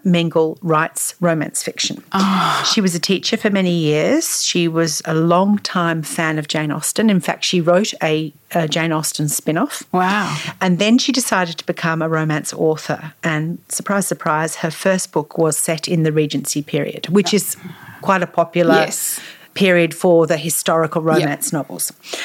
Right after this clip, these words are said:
Speaker 1: And in two thousand and fifteen, the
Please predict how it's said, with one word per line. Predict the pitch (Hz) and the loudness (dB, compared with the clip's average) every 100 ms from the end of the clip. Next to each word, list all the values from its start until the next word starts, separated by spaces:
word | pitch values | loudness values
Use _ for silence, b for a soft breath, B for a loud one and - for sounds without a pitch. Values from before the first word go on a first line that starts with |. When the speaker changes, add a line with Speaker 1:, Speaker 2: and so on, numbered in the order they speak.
| B B - | B B -2
Speaker 1:
And | 202 196 | 0 2
in | 214 214 196 - | 2 2 2 2
two | 302 | 2
thousand | 302 320 285 247 | 4 2 4 2
and | 196 | 2
fifteen, | - 196 - 185 165 147 - 147 165 | 0 -4 0 0 2 0 -4 -6 -2
the | 180 180 | 2 2